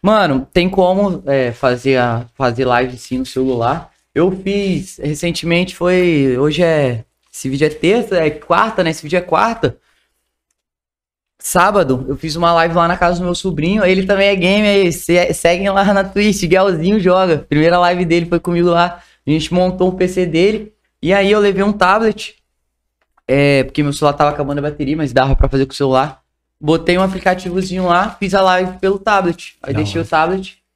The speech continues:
Speaker 1: e aí a gente fez uma live montando o P C dele, tá ligado?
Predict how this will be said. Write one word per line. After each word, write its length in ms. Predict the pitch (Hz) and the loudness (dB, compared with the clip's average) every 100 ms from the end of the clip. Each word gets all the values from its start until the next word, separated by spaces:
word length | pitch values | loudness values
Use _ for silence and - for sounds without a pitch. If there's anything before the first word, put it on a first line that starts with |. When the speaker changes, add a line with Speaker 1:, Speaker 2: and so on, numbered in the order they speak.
| _ - | _ -2
Speaker 1:
e 120 | 151 | 0
aí 80 | 160 | 2
a 20 | |
gente 500 | 147 160 - 170 170 | 0 -2 -2 -2 -2
fez 160 | 165 160 | -2 -2
uma 140 | 165 | 0
live 200 | 160 160 170 | 0 0 0
montando 380 | 180 185 180 | -2 -2 -4
o 20 | 175 | -2
P 120 | 185 | -4
C 140 | 185 190 | 0 0
dele, 260 | 185 180 | 2 0
tá 160 | 147 139 | -2 0
ligado? 300 | 135 139 165 | 2 0 -2